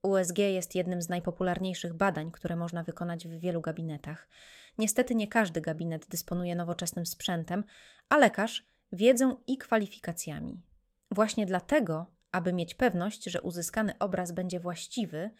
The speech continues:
a jego opis rzetelny, warto przed pójściem na badanie dowiedzieć się czegoś więcej o wyposażeniu danej placówki, a także doświadczeniu pracującego w niej lekarza. Takie informacje można znaleźć na przykład na portalu kliniki kropka P L.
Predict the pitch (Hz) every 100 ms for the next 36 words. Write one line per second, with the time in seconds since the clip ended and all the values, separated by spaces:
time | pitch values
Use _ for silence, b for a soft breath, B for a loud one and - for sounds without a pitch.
0 | b b _ 175 170 165 - 277 - 170
1 | - - _ 180 175 175 226 175 156 170
2 | - _ _ 180 233 - 269 214 - 208
3 | 208 190 180 170 170 170 196 190 175 180
4 | 175 170 - 160 165 165 160 190 196 165
5 | - 170 170 170 175 170 180 175 165 165
6 | - 165 - 160 - 226 247 B B B
7 | - 202 220 214 208 196 - 190 - -
8 | 254 240 214 196 190 180 202 190 180 175
9 | 165 165 151 151 147 170 - _ _ B
10 | B B 269 277 277 262 233 214 233 240
11 | 214 208 202 190 196 185 - 185 175 -
12 | 214 190 - - 190 185 - 170 - 254
13 | 240 - 196 185 175 185 180 - 160 -
14 | 180 - 151